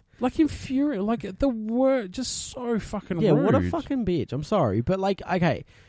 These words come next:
Speaker 2: don't do that. Like, you're getting paid to help people. Like, that's why
Speaker 1: Mm.
Speaker 2: you've gone to school. Like, I know that you specialize in something, but then you would not be allowed to have general appointments if that's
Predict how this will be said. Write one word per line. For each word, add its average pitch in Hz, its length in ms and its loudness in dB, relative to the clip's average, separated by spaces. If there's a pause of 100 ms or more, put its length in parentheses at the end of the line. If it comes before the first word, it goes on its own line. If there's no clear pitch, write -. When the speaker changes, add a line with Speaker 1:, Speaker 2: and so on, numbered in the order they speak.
(540)
Speaker 2:
don't 175 320 8
do 135 180 8
that. 95 280 0
Like, 160 220 0
you're 202 140 10
getting 247 260 0
paid 139 500 0
to 151 100 -4
help 131 400 0
people. - 560 -6 (380)
Like, 135 200 0
that's 226 220 4
why 180 240 2
Speaker 1:
Mm. 170 40 -2
Speaker 2:
you've 180 140 2
gone 170 200 2
to 165 80 -8
school. 123 520 2 (220)
Like, 151 180 2
I 170 80 4
know 165 240 4
that 165 100 0
you 180 120 0
specialize 156 880 0
in 123 100 0
something, 117 480 -4 (240)
but 139 100 0
then 165 160 4
you 170 140 2
would 175 160 6
not 175 180 2
be 180 120 0
allowed 156 460 2
to 156 60 -4
have 143 240 -2
general 143 460 -2
appointments 135 540 -2
if 131 120 -8
that's - 320 -6